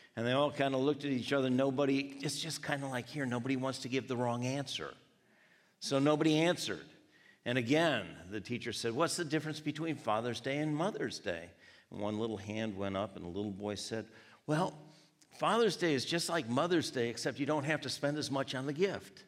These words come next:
<laughs> I don't know if that's true. Uh, my kids are, are so good to me, and,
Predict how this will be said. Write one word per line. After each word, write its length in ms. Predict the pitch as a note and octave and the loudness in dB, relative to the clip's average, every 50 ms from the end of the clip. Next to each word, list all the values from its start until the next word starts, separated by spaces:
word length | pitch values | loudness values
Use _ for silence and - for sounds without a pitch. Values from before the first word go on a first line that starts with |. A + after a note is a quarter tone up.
| _ _ _ _ | _ _ _ _
<laughs> 3000 | - - - - - - - - - - - - - - - - - - - - - - - - - - - - - - - - - - - - - - - - - - - - - - - - - - - - - - - - - - - - - - | -20 -18 -16 -16 -16 -16 -12 -12 -10 -10 -10 -8 -8 -8 -8 -8 -8 -8 -8 -8 -8 -8 -10 -10 -10 -10 -10 -10 -10 -10 -10 -12 -12 -12 -12 -14 -14 -16 -16 -16 -16 -16 -16 -18 -18 -20 -20 -20 -20 -16 -16 -16 -14 -14 -18 -18 -18 -20 -20 -18 -4 2
I 240 | - D#3 F#3+ A3 G#3+ | 4 6 6 6 6
don't 200 | A3 A3 G3+ F#3+ | 6 6 6 8
know 200 | F#3 F#3 F3 E3+ | 8 8 8 6
if 80 | - | 6
that's 320 | - D#3 D3+ C#3 A#2 - - | 6 6 6 6 4 2 -2
true. 500 | - - B2+ B2 A#2 A2 G2+ G2 F#2+ F#2+ | 0 2 4 6 8 8 8 6 6 6
Uh, 260 | G2 G2+ G2+ G2+ G2+ G2+ | 8 8 8 6 6 4
my 220 | G2+ A2 A#2+ B2 | 4 4 4 4
kids 380 | B2 - - A#2+ A2+ G#2+ F#2 G2 | 2 2 4 4 4 4 4 4
are, 280 | G2 F#2+ F#2+ F#2+ G2 | 4 6 6 4 4
are 160 | A2 G#2 F#2+ F#2 | 2 2 2 0
so 320 | - - - A#2+ A#2 A2+ | 0 0 0 2 2 2
good 300 | G2+ G#2 A2 A2 F#2+ - | 2 4 2 2 2 2
to 100 | - G2 | -4 -2
me, 340 | G2+ G2+ G#2 G#2 G#2+ G#2+ G#2+ | -2 0 0 0 2 2 2
and, 220 | F#2+ F2 E2+ E2+ | 0 0 -2 -4